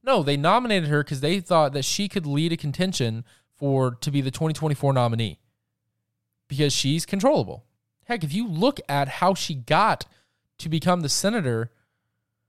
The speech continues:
of California, you look at that entire story, it's riddled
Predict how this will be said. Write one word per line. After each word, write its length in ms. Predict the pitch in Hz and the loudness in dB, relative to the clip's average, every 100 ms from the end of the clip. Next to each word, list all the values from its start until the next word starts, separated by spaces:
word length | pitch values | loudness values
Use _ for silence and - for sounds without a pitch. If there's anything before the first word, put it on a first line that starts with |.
| _ _ _ | _ _ _
of 460 | 131 147 147 117 - _ - | 4 8 8 4 -6 _ -4
California, 540 | 151 135 - 202 180 | 0 0 2 2 4
you 100 | 131 | 2
look 120 | 156 | 2
at 40 | 175 | 2
that 140 | 139 | 0
entire 480 | 131 127 - 190 160 | -2 -6 0 2 2
story, 500 | 131 190 214 147 170 - _ _ _ _ _ _ _ _ _ | -2 -4 -2 -2 -4 -10 _ _ _ _ _ _ _ _ _
it's 180 | 196 185 | -4 -4
riddled 580 | 156 180 302 160 - | -4 0 2 2 -2